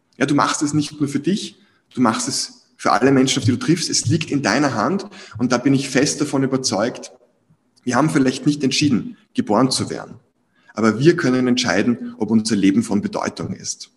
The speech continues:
Und dabei wünsche ich dir ganz viel Erfolg und freue mich jetzt auch natürlich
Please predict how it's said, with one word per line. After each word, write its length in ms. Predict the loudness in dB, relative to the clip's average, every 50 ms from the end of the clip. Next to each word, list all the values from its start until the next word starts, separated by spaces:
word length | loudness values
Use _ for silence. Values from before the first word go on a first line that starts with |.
| _ _ _ _ _ _ _ _ _ -4
Und 200 | -4 -2 0 0
dabei 440 | 2 2 2 2 2 0 0 -2 -4 -10 -14 -8 -4
wünsche 200 | -4 -4 -2 -2
ich 160 | -2 -4 -2
dir 380 | 4 6 6 6 6 0 -6 -10 -12 -6
ganz 340 | -2 0 2 2 2 0 0
viel 340 | 0 0 0 2 0 0 -2
Erfolg 500 | -6 -8 -4 -2 0 0 0 -2 -6 -10 -14 -10 -10
und 100 | -8 -8
freue 360 | -8 -12 -6 -2 0 2 4
mich 180 | 4 2 2 0
jetzt 180 | -2 -2 -2
auch 140 | -4 -4 -4
natürlich 540 | -4 -8 -2 -2 2 2 2 2 2 -2